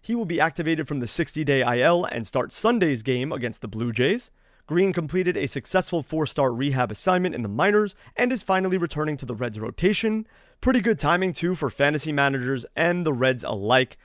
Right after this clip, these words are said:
He is definitely a nice sight to see. Ozzie Albies of the Braves was placed on the ten-day I L on Tuesday, August fifteenth,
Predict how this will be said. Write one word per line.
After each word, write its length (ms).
He 240
is 120
definitely 500
a 100
nice 380
sight 340
to 80
see. 400
Ozzie 300
Albies 320
of 100
the 80
Braves 420
was 100
placed 300
on 80
the 80
ten-day 420
I 180
L 240
on 240
Tuesday, 420
August 400
fifteenth, 520